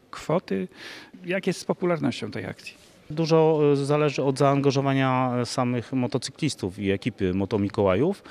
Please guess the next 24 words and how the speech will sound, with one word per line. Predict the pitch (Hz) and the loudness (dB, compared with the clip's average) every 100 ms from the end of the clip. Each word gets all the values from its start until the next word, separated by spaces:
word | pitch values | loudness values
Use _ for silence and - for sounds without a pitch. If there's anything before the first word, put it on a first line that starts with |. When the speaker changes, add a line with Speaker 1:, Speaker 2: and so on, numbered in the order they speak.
| - - 170 - 139 | -18 -14 -14 -12 -4
Speaker 2:
Natomiast, | 123 127 143 143 156 151 - 156 | -2 -2 -2 -2 0 0 0 0
e, | 143 135 | 0 0
jeśli | 131 139 - | -2 -2 -4
chodzi | - 160 143 | -2 -2 0
o | 131 127 123 | 0 2 0
kwoty, | - 180 151 143 151 175 - - - - 165 - | -2 0 2 2 0 0 -10 -20 -20 -16 -16 -6
to | 202 | 0
jest, | 175 160 - | 2 0 0
e, | 160 151 151 143 - - - - 220 | 2 2 2 -2 -10 -20 -20 -14 -4
rzędu | 151 160 147 139 - - - - - | 2 2 2 -2 -6 -18 -20 -20 -10
kilkunastu | 123 - 131 117 123 | -8 -2 -2 -4 -8
tysięcy | - 127 110 117 | -8 -6 -4 -4
złotych | - 110 120 113 - 123 | -2 -2 -2 -6 -8 -4
na | 110 | -2
rok, | 127 - | -2 -2
które | 165 | -4
mamy | 156 147 139 | -2 0 0
do | 123 | -4
przez-, | - 117 117 | -4 -8 -8
przeznaczenia | - 110 110 - 110 101 | -6 -4 -4 -4 -2 -2
na | 98 90 - - - - | -2 -6 -10 -20 -20 -8
prezenty | - 131 190 170 170 | -2 2 2 2 -2
oraz, | - 113 110 104 | 0 2 2 0
e, | - | -6